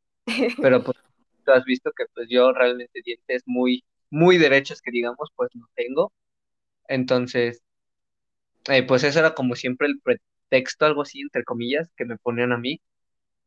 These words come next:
Speaker 1: Entonces me decían, esa vez me acuerdo muy bien que me dijeron, "No, porque eres feo y tienes los dientes chuecos".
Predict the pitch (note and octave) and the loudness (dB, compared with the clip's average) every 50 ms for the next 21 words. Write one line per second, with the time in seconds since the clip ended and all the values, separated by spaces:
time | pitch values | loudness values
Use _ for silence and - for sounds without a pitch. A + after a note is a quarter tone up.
0 | _ _ _ _ _ _ - C3 B2+ B2 B2 B2 A#2 - C3+ B2 A#2+ A#2+ A#2 A2+ | _ _ _ _ _ _ -2 0 0 0 0 0 0 0 -2 -2 -2 -2 -2 -2
1 | A2+ - - B2 B2 A#2+ A#2+ - _ _ _ _ _ _ _ - C#3+ C#3+ D#3+ D3 | -4 -4 -4 -2 -2 -2 -4 -6 _ _ _ _ _ _ _ -2 0 2 4 4
2 | C#3 C#3+ D#3 F3+ - _ _ - A#2+ A2+ - - C3 C3 C3 C3 C3 B2+ B2+ A#2+ | 4 4 2 2 0 _ _ -8 -8 -8 -4 0 0 0 2 2 0 0 -2 -4
3 | A#2+ A#2+ A#2 - _ A2+ - A2+ A2+ A2+ - - A#2+ A#2+ A2+ - _ _ _ _ | -6 -12 -16 -16 _ -14 -12 -10 -10 -8 -6 -6 -4 -4 -6 -8 _ _ _ _
4 | _ _ _ _ _ - C#3 C3+ C3+ C#3+ D3+ D#3 - D3+ B2+ B2 - C3 B2+ B2+ | _ _ _ _ _ -4 0 2 4 4 2 2 2 0 0 0 2 4 4 4
5 | B2+ B2+ - - B2+ C3 C#3+ D#3 D#3 - B2+ - - B2 B2 B2+ B2+ - - A2+ | 2 0 -2 0 0 2 2 2 0 -2 -6 -6 -4 -4 -4 -4 -4 -6 -10 -14
6 | - B2+ A#2+ - - A#2+ - - C3 - - - - - - | -12 -12 -8 -6 -6 -6 -6 -6 -10 -12 -12 -14 -20 -20 -20